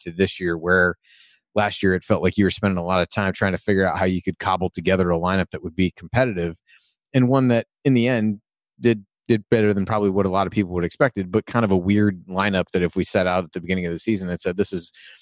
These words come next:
gonna be the rotation," we probably would have looked at each other kind of funny. And I think y-, the big thing for me with this one is, you know, those are gonna be five-on-five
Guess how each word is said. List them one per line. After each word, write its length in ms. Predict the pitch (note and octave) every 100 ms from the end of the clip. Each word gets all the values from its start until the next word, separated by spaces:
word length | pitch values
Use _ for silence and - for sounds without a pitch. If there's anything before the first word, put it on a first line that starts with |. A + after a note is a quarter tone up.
| - _
gonna 160 | B2 A2
be 100 | G#2+
the 100 | G2
rotation," 540 | F#2 F2+ C3+ B2 F#2+
we 80 | F#2+
probably 300 | F2+ G#2+ G2
would 100 | F2+
have 100 | F2
looked 180 | G#2+ -
at 60 | F2+
each 200 | E2+ F2+
other 120 | E2+
kind 200 | - E2+
of 80 | -
funny. 300 | F2+ F2 F#2
And 100 | F#2
I 60 |
think 340 | - A#2 G2 - _ - _ _ _
y-, 220 | B2 A2 A2
the 100 | G#2
big 220 | A#2 A#2+
thing 140 | A2+
for 100 | G2
me 220 | G2 A2 G#2
with 160 | F#2+
this 200 | A2 G#2+
one 160 | G#2 F#2+
is, 280 | F2+ F2 G2
you 60 |
know, 100 | F2+
those 340 | E2+ A2+ B2 A2+
are 80 |
gonna 220 | F#2+ G2+ F2+
be 340 | F#2 F#2+ F#2
five-on-five 1200 | - - G2+ G2+ G2+ F#2 - F#2+ F#2+ F#2 E2 -